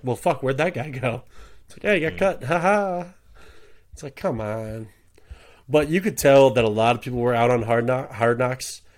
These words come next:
Speaker 1: because they also announced they're doing a mid-season Hard Knocks with the Colts.
Speaker 2: With the Colts. Yeah, I
Speaker 1: And
Speaker 2: saw that.
Speaker 1: basically every single person was like,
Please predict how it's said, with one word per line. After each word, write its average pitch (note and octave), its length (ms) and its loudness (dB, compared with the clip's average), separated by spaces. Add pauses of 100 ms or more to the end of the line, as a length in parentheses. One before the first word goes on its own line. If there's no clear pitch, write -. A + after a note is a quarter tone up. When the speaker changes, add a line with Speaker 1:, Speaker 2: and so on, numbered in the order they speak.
(140)
Speaker 1:
because A#2+ 340 -2
they B2+ 140 0
also C3 320 0
announced A#2+ 360 0
they're A#2+ 160 -6
doing A#2 240 -2
a G#2+ 40 -2
mid-season B2+ 640 -4
Hard C3 240 0
Knocks C#3+ 320 -6
with A#2+ 120 -12
the A#2+ 60 -16
Colts. A#2+ 360 -6
Speaker 2:
With G#2 100 -6
the - 60 -10
Colts. - 500 -8 (180)
Yeah, E2+ 80 -14
I F2+ 40 -10 (160)
Speaker 1:
And B2+ 220 4
Speaker 2:
saw A#2 60 -2
that. G#2+ 60 -8
Speaker 1:
basically C3+ 540 0
every B2+ 240 0
single A#2 200 -4
person A#2+ 280 -4
was G#2+ 140 -4
like, G#2 180 -4